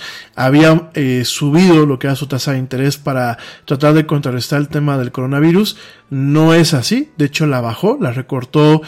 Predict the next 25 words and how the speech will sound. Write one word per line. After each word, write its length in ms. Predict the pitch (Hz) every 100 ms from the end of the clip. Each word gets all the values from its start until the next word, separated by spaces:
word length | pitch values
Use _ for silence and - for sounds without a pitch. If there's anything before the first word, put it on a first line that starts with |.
| - - _
eh, 160 | 139 127
punto 380 | - 156 165
veinticinco, 800 | 151 135 131 127 143 170 170 311 _ _ -
lo 160 | 131
que 100 | 123
sería 240 | 135 139 135
un, 140 | 143
pues, 160 | 143 143
un 100 | 143
cuarto 500 | 143 139 139 147 131
de 140 | 117
punto 420 | 113 139 117 139
porcentual. 680 | - 120 123 120 143 165 247 - - - -
Punto 500 | - 170 170 170 180 -
veinticinco 680 | 151 131 131 123 147 147 147
fue 140 | 143
el 60 | 131
recorte 520 | 131 - 139 135 143
que 120 | 123
se 180 | - 127
hizo. 380 | 165 165 214 277 - - _
Pueden 300 | - 165 180
venir 260 | 147 143 151
más 180 | 151 139
recortes, 640 | 147 151 170 175 214 220